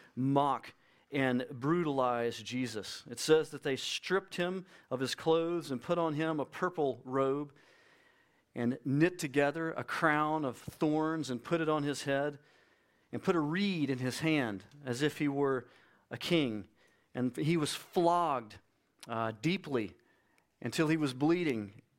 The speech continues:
And in that occasion, they kneel before him, it says, and they mock him to his face, and they spit in his face, and they take the reed out of his hand and,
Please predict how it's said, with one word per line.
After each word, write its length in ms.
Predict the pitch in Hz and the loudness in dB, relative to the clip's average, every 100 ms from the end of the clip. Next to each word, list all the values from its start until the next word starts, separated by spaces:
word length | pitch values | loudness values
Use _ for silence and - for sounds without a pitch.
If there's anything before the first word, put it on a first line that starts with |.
| _ _ _ _ _ _ _ _ _ _ _ _ 147 | _ _ _ _ _ _ _ _ _ _ _ _ 0
And 120 | 147 | 4
in 240 | 180 190 | 4 2
that 220 | 180 180 - | 2 0 -2
occasion, 720 | - - 190 180 156 143 131 | -8 -2 2 2 2 2 2
they 200 | 131 131 | 2 2
kneel 540 | 135 160 180 185 175 | 2 2 2 2 0
before 460 | 151 147 - 165 160 | -2 -4 -4 -2 0
him, 200 | 143 127 | 0 -2
it 80 | 120 | -2
says, 400 | - 135 120 113 | -2 0 0 -2
and 100 | 117 | -4
they 120 | 113 | -2
mock 420 | 113 147 160 165 - | 2 4 2 0 -2
him 160 | 139 | -2
to 140 | 120 139 | -2 -4
his 140 | 120 | -4
face, 520 | - - 143 131 117 | -6 -2 0 0 -2
and 100 | 135 | -4
they 80 | 117 | -4
spit 500 | 107 - - - 190 | -2 -2 -2 0 2
in 100 | 165 | 2
his 200 | 127 113 | -2 -6
face, 400 | - 135 117 107 | -4 0 0 -2
and 80 | 127 | -4
they 60 | 113 | 0
take 340 | - 185 180 | 2 2 2
the 100 | 139 | 0
reed 380 | 127 165 165 156 | 2 2 2 2
out 140 | 139 | 0
of 40 | 127 | -2
his 160 | 120 | -4
hand 320 | 156 151 147 | -2 0 2
and, 140 | 117 | 0